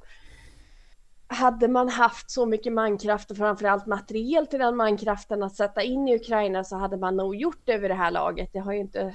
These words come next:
det har ju inte varit en medveten taktik att, eh, misslyckas, eh, så här långt, eh, utan det, det är ju någonting man har blivit utsatt för.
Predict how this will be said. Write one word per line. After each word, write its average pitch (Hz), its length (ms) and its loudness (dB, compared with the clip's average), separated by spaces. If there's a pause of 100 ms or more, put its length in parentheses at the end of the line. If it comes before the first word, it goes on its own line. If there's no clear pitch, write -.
(120)
det 214 100 -6
har 202 140 -2
ju 208 60 2
inte 202 160 -6
varit 208 260 0
en 208 200 -2
medveten 220 680 -2
taktik 190 520 -8
att, 196 240 -10
eh, 202 200 -4
misslyckas, 196 720 -8
eh, 190 600 -4 (180)
så - 180 -4
här 170 220 2
långt, - 520 -8
eh, - 200 -8
utan 101 340 -8
det, 190 120 -8 (100)
det 196 60 -8
är 196 80 -6
ju 190 100 -6
någonting 185 360 -8
man 185 180 -8
har 180 180 -2
blivit 185 380 -8
utsatt 208 500 -6 (180)
för. 175 340 0